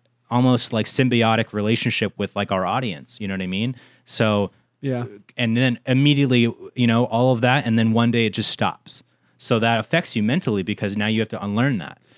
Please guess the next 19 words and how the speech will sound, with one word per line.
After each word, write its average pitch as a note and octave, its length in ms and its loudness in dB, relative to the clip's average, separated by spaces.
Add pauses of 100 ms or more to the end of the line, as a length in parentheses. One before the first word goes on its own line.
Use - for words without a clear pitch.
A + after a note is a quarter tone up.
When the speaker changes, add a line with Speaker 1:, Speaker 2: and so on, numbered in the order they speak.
(160)
Speaker 2:
Dude, C#3 180 -2
Speaker 1:
To, C#3+ 120 -6
Speaker 2:
anything C#3+ 480 0
in D#3+ 60 0
Speaker 1:
to D3 60 2
Speaker 2:
your C#3 100 2
life B2+ 280 2
going B2+ 280 -4
from A#2+ 400 -8
one B2+ 160 -4
hundred B2+ 380 -2
to B2 120 -6
zero A2+ 520 -4 (380)
is B2 220 0
a A#2 140 0
massive B2 500 -2
change B2 380 -4
because A2+ 260 -6
you're, A2+ 200 -2